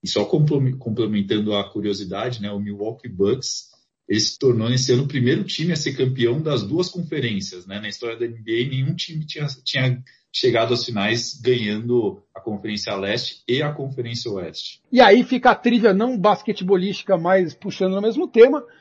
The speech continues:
Speaker 2: que o meu time de hóquei no gelo, Montreal Canadiens, ganhou pela primeira vez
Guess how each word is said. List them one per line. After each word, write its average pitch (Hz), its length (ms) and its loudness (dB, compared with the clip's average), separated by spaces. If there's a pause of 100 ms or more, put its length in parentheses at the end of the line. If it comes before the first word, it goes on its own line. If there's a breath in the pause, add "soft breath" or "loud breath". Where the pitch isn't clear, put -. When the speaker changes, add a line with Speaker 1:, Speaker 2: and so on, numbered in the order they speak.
(120 soft breath)
Speaker 2:
que 247 200 0
o 196 420 2 (100)
meu 294 400 8
time 233 280 2
de 196 80 2
hóquei 214 260 4
no 202 100 0
gelo, 180 360 2
Montreal 214 360 2
Canadiens, 240 600 0
ganhou 247 400 8
pela 226 200 0
primeira 233 380 2
vez 185 420 -2